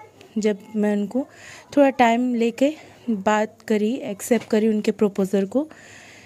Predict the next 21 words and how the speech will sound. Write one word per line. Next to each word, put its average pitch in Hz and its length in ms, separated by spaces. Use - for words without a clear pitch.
उसके 247 280
बाद 233 200
में 240 180
हम 240 220
लोग 226 180
साथ 214 260
में 233 140
रहते 214 220
थे। 208 120
वो, 214 420
हम 226 140
लोग 214 100
फिजिकल 202 440
रिलेशनशिप्स 202 720
में 202 160
भी 202 160
थे। 208 140
उसके 226 280
बाद 220 240
में 220 80
वो 220 240